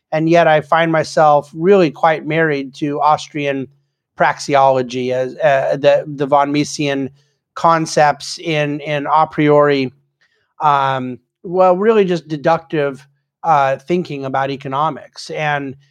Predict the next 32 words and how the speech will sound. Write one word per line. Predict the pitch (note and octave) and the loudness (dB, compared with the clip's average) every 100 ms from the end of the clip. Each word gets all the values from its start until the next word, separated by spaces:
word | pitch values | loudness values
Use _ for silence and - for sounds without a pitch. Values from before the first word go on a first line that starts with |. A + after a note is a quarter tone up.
| _ _ | _ _
so | - G#3+ G3 | -2 4 6
that | G3 F3 | 6 4
blend | D#3+ G#3+ B3 A3 F#3 | 0 2 2 4 2
of | D#3+ | 2
what | E3+ | 0
the | D#3+ | -2
Chicago | D#3+ D#3+ F3 E3+ E3 | -8 0 2 4 0
and | |
Austrian | D#3 D#3+ - E3 D3+ | 0 -2 -4 -8 -8
schools | - E3+ D#3 C#3+ | -8 -4 -4 -4
have | D#3+ D3 D3 | -2 -2 -2
to | |
offer, | C#3+ D#3 D#3+ D3+ C#3+ | 0 0 0 -2 -2
it | D3+ D3 | -4 -6
can | E3 | -2
be | D3+ | -2
different | D3 G3+ - C3+ B2+ | 0 0 0 -8 -4
for | D3 C#3+ | 2 4
a | C#3 | 4
really | D#3 F3+ D3+ | 2 2 2
renowned | D3 C#3+ D3+ D#3+ D3+ | -2 -6 -4 -4 -6
scholar | - D3+ D3+ D3+ | 0 2 4 2
like | C#3+ C3 | 0 -4
Skousen, | - D#3 D#3 D3+ E3+ E3+ E3 _ _ - | -4 2 2 0 -2 -4 -8 _ _ -6
the | |
way | C#3+ C#3+ | -2 0
that | C#3 | 0
I've | C#3 D#3+ D#3 | 2 0 0
sort | - E3 | 0 0
of | D#3+ | 0
applied | D3 - E3 E3 | -2 0 0 2
it. | D#3+ E3 | -2 -4